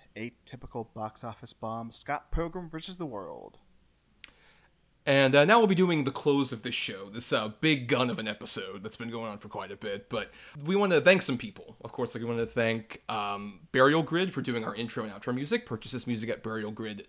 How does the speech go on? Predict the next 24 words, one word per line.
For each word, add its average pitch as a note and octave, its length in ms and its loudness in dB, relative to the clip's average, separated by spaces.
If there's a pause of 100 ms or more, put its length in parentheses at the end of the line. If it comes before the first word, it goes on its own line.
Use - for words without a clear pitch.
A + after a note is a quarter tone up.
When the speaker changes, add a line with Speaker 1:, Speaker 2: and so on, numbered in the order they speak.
Speaker 2:
dot - 260 -4
com. C3+ 380 0 (480)
Uh, B2+ 260 6
thanks B2+ 460 2
to, A#2 540 0 (240)
um, A2+ 240 0
Michelle A2+ 260 2
Kyle G#3+ 420 6
for A#2+ 240 4
our C#3+ 200 8
artwork. D3+ 260 2
Uh, A2+ 160 2
find B2 320 2
her A#2+ 240 2
at B2 340 6 (220)
Mish B2+ 460 0
Kyle C3 600 6
ninety-six, C#3 880 2 (440)
um, A2 420 -2 (240)
on A2+ 380 0 (1080)
Twitter. A2+ 760 2 (600)
I'll A2 140 -2
still A2+ 320 -4
say G2+ 480 -4